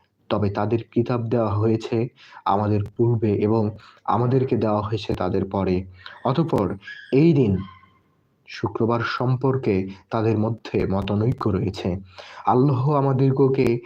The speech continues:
এই শুক্রবার সম্পর্কে হেদায়েত দান করেছেন।" পরের দিন ইহুদিদের, তার পরের দিন নাসারাদের। বুখারী, মুসলিম, মিশকাত, হাদিস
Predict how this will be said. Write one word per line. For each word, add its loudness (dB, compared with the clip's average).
এই 2
শুক্রবার 0
সম্পর্কে 0
হেদায়েত 0
দান 0
করেছেন।" -4
পরের 2
দিন 2
ইহুদিদের, 2
তার -2
পরের 0
দিন -2
নাসারাদের। 0
বুখারী, -2
মুসলিম, -2
মিশকাত, -2
হাদিস -2